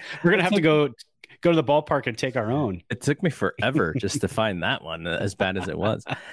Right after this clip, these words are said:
Speaker 2: Uh, okay, so that is gonna kick off what I thought was kind of interesting, because V R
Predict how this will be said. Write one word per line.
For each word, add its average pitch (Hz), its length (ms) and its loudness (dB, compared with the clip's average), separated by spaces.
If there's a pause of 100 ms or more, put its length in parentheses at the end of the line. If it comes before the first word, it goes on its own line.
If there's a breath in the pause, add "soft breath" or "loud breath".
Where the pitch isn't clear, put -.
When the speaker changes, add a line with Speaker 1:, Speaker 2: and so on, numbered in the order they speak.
(300 loud breath)
Speaker 2:
Uh, 180 180 4
okay, 220 260 4
so 156 420 4 (640)
that 170 440 2 (240)
is 151 100 4
gonna 160 180 2
kick 143 360 0
off 87 540 -2
what 107 680 0
I 113 80 0
thought 117 240 0
was - 180 -6
kind 113 240 -2
of 165 80 0
interesting, 104 380 0
because 101 600 0 (580)
V 131 340 4
R 120 540 4